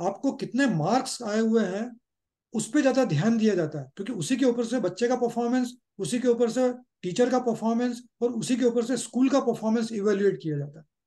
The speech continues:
और बच्चे को कितना लर्निंग मिला है, इसके बारे में किसी को पता नहीं है। जैसे मुझे खुद को भी आज, आज की तारीख में भी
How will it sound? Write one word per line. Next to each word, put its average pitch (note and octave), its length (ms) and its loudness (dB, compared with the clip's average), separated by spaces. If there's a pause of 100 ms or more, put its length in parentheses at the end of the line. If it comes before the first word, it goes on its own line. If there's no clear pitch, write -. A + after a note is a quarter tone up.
(640)
और A#3 120 2
बच्चे F3+ 260 2
को C4 80 4
कितना B3 240 2
लर्निंग A3+ 360 4
मिला B3+ 180 4
है, C4 180 -2
इसके A3 200 -4
बारे B3 180 0
में C4+ 100 0
किसी A#3+ 160 -6
को C4+ 80 -4
पता B3+ 200 -2
नहीं B3 160 0
है। C3+ 100 -6 (500)
जैसे G#3 140 -2
मुझे F3 260 -2
खुद F#3+ 200 -6
को C4 140 0
भी B3+ 140 6
आज, A3+ 260 2 (440)
आज F3+ 180 -4
की C4+ 120 0
तारीख A3+ 240 2
में G#3+ 160 -2
भी E3 120 -2